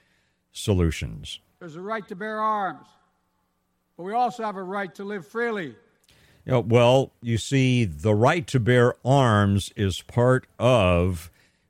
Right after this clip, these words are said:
Speaker 1: being able to live freely. You see, they're connected, Mister President. Let's go on.
Speaker 2: Without fear for our lives, in a grocery store, in a classroom, in a playground, at a house of worship, in a store, at a workplace, a nightclub, a festival,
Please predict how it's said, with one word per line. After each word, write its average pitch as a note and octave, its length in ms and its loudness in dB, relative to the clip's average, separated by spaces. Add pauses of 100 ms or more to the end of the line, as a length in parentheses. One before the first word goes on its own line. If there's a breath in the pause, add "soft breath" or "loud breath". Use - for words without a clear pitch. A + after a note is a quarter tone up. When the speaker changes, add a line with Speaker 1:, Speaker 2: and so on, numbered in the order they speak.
Speaker 1:
being A2+ 280 0
able G#2+ 340 2
to G#2 220 0
live A2+ 300 2
freely. G2 640 -2 (720)
You G2+ 120 -6
see, C#3 180 2
they're G#2+ 140 2
connected, G2+ 760 -2 (180)
Mister F2+ 300 -8
President. D#2 600 -6
Let's G2+ 200 -8
go G#2 100 -6
on. A2 340 0 (800)
Speaker 2:
Without G#3+ 320 -6
fear A#3 200 -4
for G#3 160 -6
our G#3+ 120 -2
lives, G#3+ 540 0 (500)
in G#3 100 -14
a G#3 40 -8
grocery A#3 460 -4
store, D#3+ 480 -8 (400)
in G#3 80 -12
a G#3 60 -8
classroom, B3 480 -2
in G#3+ 80 -8
a G3 40 -8
playground, F#3+ 760 -2 (340)
at G3+ 100 -8
a G3 40 -4
house C4+ 240 -2
of A3+ 100 -6
worship, B3 500 0 (720)
in G#3+ 80 -10
a A3+ 100 -6
store, C#4+ 460 2
at A3+ 80 0
a A3+ 60 -2
workplace, A#3 540 -2
a A3+ 60 -6
nightclub, A#3 480 -2
a F#3+ 40 -10
festival, E3 580 -4